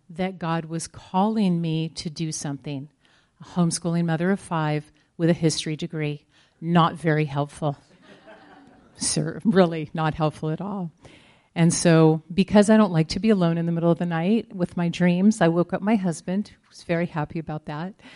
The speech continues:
and I would share with him what I felt that God was calling me to do, and I didn't know what to do with it. So I began asking our pastors, "What can we do? Can we start a ministry reaching out to these women that are, that we see?"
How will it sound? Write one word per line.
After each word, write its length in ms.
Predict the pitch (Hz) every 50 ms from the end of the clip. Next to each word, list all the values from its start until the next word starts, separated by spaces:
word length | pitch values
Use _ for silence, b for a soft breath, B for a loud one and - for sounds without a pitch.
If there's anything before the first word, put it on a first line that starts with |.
| B B B B B B B B _
and 180 | 170 175 170 175
I 140 | 170 165
would 180 | 170 185 190 185
share 300 | - - - 180 170 170
with 180 | 165 175 170 -
him 540 | - 147 160 160 160 160 160 160 160 160 -
what 260 | - 170 160 170 165
I 120 | 170 170
felt 300 | 175 - - 165 147 151
that 120 | - - 185
God 220 | - 165 156 160
was 180 | 151 156 160 -
calling 640 | - - - 175 170 175 165 165 160 160 165 180 202 -
me 140 | 190 170 165
to 160 | 160 - - 180
do, 340 | 147 175 196 226 233 165
and 120 | 156 156 151
I 80 | 156
didn't 260 | 160 151 165 160 196 202
know 120 | 196 180
what 180 | 160 151 - -
to 100 | - 180
do 160 | 147 160 160 160
with 180 | 160 156 -
it. 220 | 170 165 165 - - - _ b b b b b b b b
So 160 | - - 202
I 20 |
began 380 | 180 185 190 - 202 202 208 208
asking 340 | 196 185 180 - - 214 208
our 140 | 214 233
pastors, 720 | 233 - 156 156 151 151 - - 165 160 160 160 - - - _ _ _ _ _ _ _ _ _ _ _ _ _ _
"What 180 | - 175 180 170
can 160 | - 190 175
we 80 | 175 175
do? 380 | 156 165 160 151 151 156 160 _ -
Can 120 | - 175 165
we 80 | 165
start 300 | 156 - - 180 160 160
a 40 | 170
ministry 600 | 170 170 165 165 156 - - - 165 160 156 151
reaching 400 | 156 156 160 156 - - 180 170
out 200 | 160 160 147 151
to 120 | - -
these 240 | 160 156 160 156 -
women 340 | 185 185 196 190 165 156 156
that 140 | 165 160 151
are, 200 | 156 156 156 -
that 180 | 165 160 165 160
we 120 | 160 156
see?" 500 | 147 - - - 240 247 180 - 160 170